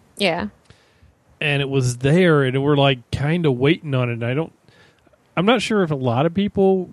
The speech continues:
Speaker 2: kinda remembered that was happening, but we've been kinda talking about that a bit. I was like, "I'm,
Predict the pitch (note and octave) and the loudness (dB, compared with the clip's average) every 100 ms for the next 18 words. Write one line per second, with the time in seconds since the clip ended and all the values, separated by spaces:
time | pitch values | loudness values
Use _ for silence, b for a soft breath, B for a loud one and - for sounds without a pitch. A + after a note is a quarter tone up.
0 | - - E3 E3+ E3 C#3 B2+ B2+ D3 D#3 | -10 -4 -2 0 0 0 0 0 0 0
1 | D3+ D#3 D3+ - C#3+ C#3 D3 D3+ D#3+ D#3+ | -2 0 0 0 -2 -2 -4 -4 -4 -4
2 | C#3 C3+ - b b b - C3+ D#3+ C#3+ | -4 -4 -8 b b b -6 -2 0 -2
3 | C#3+ C3 A2+ A#2+ C3 C#3+ A#2+ A2+ A2+ G#2+ | -2 -2 0 0 0 -2 -2 -2 -4 -4
4 | G#2+ G#2+ A#2 A#2 B2 B2 B2 E3+ F3 D#3+ | -6 -8 -6 -6 -6 -10 -8 -8 -8 -10
5 | C#3+ | -14